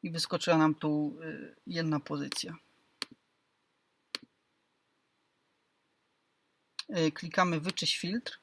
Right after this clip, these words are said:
wtedy resetuje tak jakby nam filtr wszystkie nasze działania. I teraz mamy pełen zakres danych.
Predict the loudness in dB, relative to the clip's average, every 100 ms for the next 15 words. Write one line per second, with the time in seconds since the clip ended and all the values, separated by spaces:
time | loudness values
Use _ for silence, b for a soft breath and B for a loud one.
0 | _ 0 0 2 2 4 4 4 4 4
1 | 2 0 2 2 2 0 0 2 4 2
2 | 0 -6 -6 -6 -4 -2 -2 -6 -10 2
3 | 6 8 6 2 -2 4 6 6 6 2
4 | B B B -2 -2 2 2 2 4 6
5 | 6 4 2 0 4 6 6 2 -4